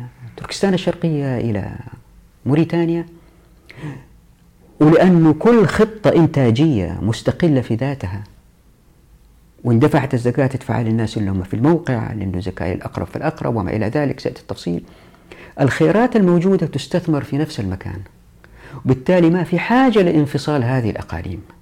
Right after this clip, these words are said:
ولن تنفصل هذه الأقاليم، الأقاليم. ونف-، في نفس الوقت لأنه ما في مال كبير في بيت المال،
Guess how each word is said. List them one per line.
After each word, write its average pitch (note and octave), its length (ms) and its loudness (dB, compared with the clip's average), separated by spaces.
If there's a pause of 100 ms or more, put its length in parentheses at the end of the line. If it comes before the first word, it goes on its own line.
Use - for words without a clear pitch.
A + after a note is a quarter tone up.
(580)
ولن G3 340 4
تنفصل A2+ 440 -4
هذه F#2+ 260 -8
الأقاليم، - 460 -12 (600)
الأقاليم. F2+ 440 -8 (960)
ونف-، D3+ 420 0
في - 300 -2
نفس G#3+ 260 2
الوقت D3 360 0
لأنه G#2 200 0
ما C3 160 2
في F3 160 0
مال D#3 280 4
كبير A#2 260 2
في G2+ 120 -6
بيت F2+ 200 -6
المال، E2 340 -4